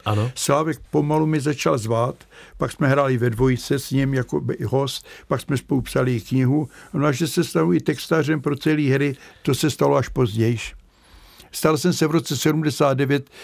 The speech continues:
Speaker 2: stálým hostem pořadu Zavěste, prosím vás, Semafor, což trvalo
Speaker 1: To už si pamatuju, ano, ano.
Speaker 2: do roku devadesát devět.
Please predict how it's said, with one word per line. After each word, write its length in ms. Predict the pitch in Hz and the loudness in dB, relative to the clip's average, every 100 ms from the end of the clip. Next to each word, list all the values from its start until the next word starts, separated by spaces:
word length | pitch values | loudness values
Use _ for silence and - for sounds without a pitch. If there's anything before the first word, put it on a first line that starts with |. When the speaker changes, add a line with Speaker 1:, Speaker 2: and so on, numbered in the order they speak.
| - | -8
Speaker 2:
stálým 500 | - - 151 151 139 | -4 0 2 2 -2
hostem 560 | 113 131 - 147 143 139 | -2 -4 -2 0 0 -2
pořadu 480 | 135 127 135 131 | 0 2 2 2
Zavěste, 460 | 110 131 127 120 135 | 2 0 0 -2 -2
prosím 380 | - 123 - 127 | 0 -2 0 0
vás, 220 | 127 123 | 0 0
Semafor, 580 | - 117 117 - 123 127 _ _ - - - | -2 -2 -2 -4 -6 -6 _ _ -20 -20 -14
což 200 | - 139 | -2 -2
trvalo 480 | - 135 123 123 123 - _ - | 2 0 2 0 -2 -6 _ -6
Speaker 1:
To 100 | 117 | -4
už 120 | 110 | -2
si 120 | - - | -2 0
pamatuju, 520 | 117 113 - 87 90 | 2 0 -2 -6 -4
ano, 260 | 98 92 - - | -4 -4 -8 -8
ano. 240 | 95 92 - | -6 -6 -6
Speaker 2:
do 100 | - | -2
roku 220 | 127 120 123 | 0 0 -2
devadesát 460 | 117 120 113 120 | -2 -2 -2 -2
devět. 300 | 117 110 113 | -2 -4 -6